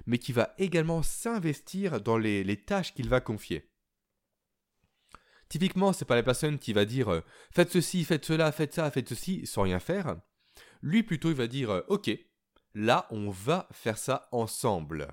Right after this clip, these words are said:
Il va participer activement dans les tâches qu'il va demander,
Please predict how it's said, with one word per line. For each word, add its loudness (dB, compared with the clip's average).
Il -6
va -2
participer -4
activement -2
dans -2
les -2
tâches -2
qu'il -6
va 0
demander, -6